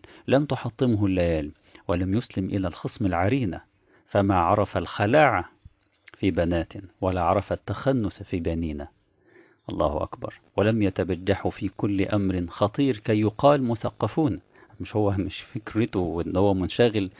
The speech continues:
بالأمور الأرضية ديت. الشباب، هذه ال-، ال-، المعاني التصقت بأصحاب النبي صلى الله عليه وسلم اللي اتربوا على إيده،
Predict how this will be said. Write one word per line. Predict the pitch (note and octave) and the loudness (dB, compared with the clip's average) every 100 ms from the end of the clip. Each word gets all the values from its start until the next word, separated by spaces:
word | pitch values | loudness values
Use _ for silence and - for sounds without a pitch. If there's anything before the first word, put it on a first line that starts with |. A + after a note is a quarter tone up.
| - | -8
بالأمور | F2+ F2+ F2+ G#2+ | -4 -2 0 0
الأرضية | G2 - F2 F#2+ F#2+ D#2+ | 0 -2 -2 2 2 2
ديت. | D2+ G1+ - - - - - - | -2 -8 -10 -18 -20 -20 -18 -6
الشباب، | G2+ - A#2+ D3+ C3+ - - _ _ - - | -2 2 6 8 6 0 -20 _ _ -20 0
هذه | C3 C3+ A#2 G2 | 4 4 4 2
ال-، | F2 - F2+ | 0 -6 -8
ال-، | F2 E2 E2+ E2+ - - | -8 -10 -10 -10 -12 -10
المعاني | E2 F2 F#2+ A2+ G#2 G2 | -4 2 4 4 2 0
التصقت | F2 - C3+ - - | -2 2 2 2 -4
بأصحاب | F2 F2 - - A2+ G2 | -2 -2 -4 0 0 0
النبي | F2+ E2+ A2+ | -2 -2 -2
صلى | G#2+ F#2 E2 | -2 -6 -6
الله | E2 F#2 F#2 | -2 2 2
عليه | E2+ | 2
وسلم | D#2+ - G2 F2+ F2 | -4 -4 -2 -2 -6
اللي | D#2+ | -6
اتربوا | - A2 F#2 | 0 0 0
على | D#2 D#2+ | -4 -4
إيده، | E2 - | -8 -10